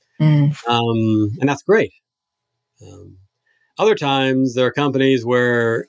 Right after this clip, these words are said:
Speaker 2: everyone involved is a first-time person, and I don't get involved unless they're open to coaching. It doesn't have to be my coaching, by the way. There are plenty of good co-, part of my job is to bring good people around the company to help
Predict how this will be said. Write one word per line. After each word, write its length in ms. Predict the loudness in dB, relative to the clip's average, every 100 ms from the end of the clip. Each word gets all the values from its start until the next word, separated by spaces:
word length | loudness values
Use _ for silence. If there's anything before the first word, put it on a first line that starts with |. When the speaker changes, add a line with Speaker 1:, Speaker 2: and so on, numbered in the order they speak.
| -4
Speaker 2:
everyone 420 | -4 0 0 0
involved 460 | 2 2 2 0
is 80 | -2
a 60 | -2
first-time 580 | 0 -2 -2 -4 -4 -2
person, 560 | 0 -2 -4 -14 -18 -20 _ _ _ _ _ _
and 640 | -4 -2 0 0 0 0 -2 -8 -6
I 200 | -4 -2
don't 380 | 0 2 2 2
get 120 | 0
involved 480 | 0 0 0 0 -2
unless 420 | -2 -2 -4 -8 -6
they're 240 | -4 0
open 500 | -2 0 0 0 -2 -4
to 80 |
coaching. 520 | -2 0 -2 -6 -16 -20 _ _ _ _ _
It 40 | 0
doesn't 180 | 0
have 140 | 0 -6
to 40 |
be 140 | -6 -6
my 160 | -4
coaching, 400 | -6 -10 -14 -16
by 120 | -18 -18
the 100 | -18
way. 140 | -8
There 100 | -6
are 40 | -4
plenty 280 | -2 0
of 100 | 0
good 140 | 0 -2
co-, 180 | -4 -2
part 220 | 0 0
of 40 |
my 140 | -2 -2
job 240 | -4 -6
is 120 | -8
to 80 | -6
bring 300 | 0 0 2
good 160 | 0 0
people 260 | -4 -2 0
around 200 | 0 0
the 80 |
company 360 | -2 -4 -4 -8
to 80 | -6
help 180 | -6